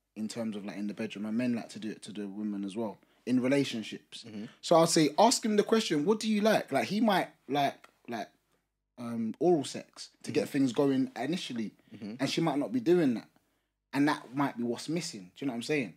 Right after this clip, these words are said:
Speaker 2: Yeah.
Speaker 1: Like, every man has their different things that turn them on. So I'd say maybe ask him some questions about what he likes and explore, have fun. This is a really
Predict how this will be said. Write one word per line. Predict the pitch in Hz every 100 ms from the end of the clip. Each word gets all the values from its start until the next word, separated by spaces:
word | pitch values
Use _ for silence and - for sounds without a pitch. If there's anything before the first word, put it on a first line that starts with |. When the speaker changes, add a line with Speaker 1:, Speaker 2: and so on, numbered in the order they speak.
| -
Speaker 2:
Yeah. | 95 90 _
Speaker 1:
Like, | 117
every | 165 175
man | 180 160
has | 147 143
their | 135
different | 117 143 135 127
things | 139 131
that | - -
turn | - 131 117
them | 113
on. | 143 117 - _ _ _ _
So | -
I'd | 151
say | 151 165 151
maybe | 180 196 175 -
ask | 185 180 -
him | 160
some | - 143
questions | - 143 - 135 127 127 123 - _ _ -
about | 117 120 117 110 - _ _
what | 123 113
he | 123
likes | 113 110 - - - - - _ _ _ _ -
and | 139 139
explore, | 160 - - 220 269 202 127
have | 226
fun. | - 233 226 156
This | 180
is | 208 175
a | 165
really | 170 190 175 160